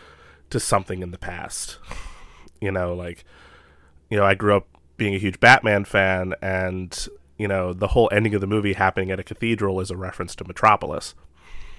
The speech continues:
Or, like, um, uh, The Crow has a lot of, like, uh, Caligari aspects to it, which is why we paired the two together. Um, I also wanna do, like, on that note, I thought it would be cool to do, like, a,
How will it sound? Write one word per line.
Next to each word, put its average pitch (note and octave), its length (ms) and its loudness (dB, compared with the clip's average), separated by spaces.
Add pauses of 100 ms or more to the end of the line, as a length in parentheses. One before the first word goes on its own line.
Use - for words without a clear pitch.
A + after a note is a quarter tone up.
(1200)
Or, G2 260 2
like, F#2+ 420 -2
um, F#2 560 -2 (920)
uh, F#2+ 320 2
The F2 100 -10
Crow G#2+ 640 4
has F#2+ 240 2
a F#2+ 60 -2
lot F#2 220 -2
of, F#2 60 -4
like, F2+ 340 -8 (720)
uh, F2 380 -6
Caligari G2 760 6 (640)
aspects F2+ 420 0
to F#2 80 -2
it, E2+ 40 -2
which E2+ 120 -10
is F#2 100 -8
why E2 140 -8
we E2 100 -14
paired D#3 280 0
the - 80 -10
two - 160 -8
together. - 360 -8 (920)
Um, F#2 520 0 (580)
I A2 80 10
also D#3 200 10
wanna C#3+ 220 6
do, A#2 180 4
like, G#2+ 160 4
on A2+ 180 6
that G#2+ 140 6
note, G#2+ 220 6
I G2+ 180 6
thought G#2+ 240 6
it - 20 6
would G2 100 4
be F#2+ 100 -2
cool G#2 180 0
to G2+ 60 -4
do, F#2+ 160 -2
like, F#2+ 240 -2
a, E2 260 -6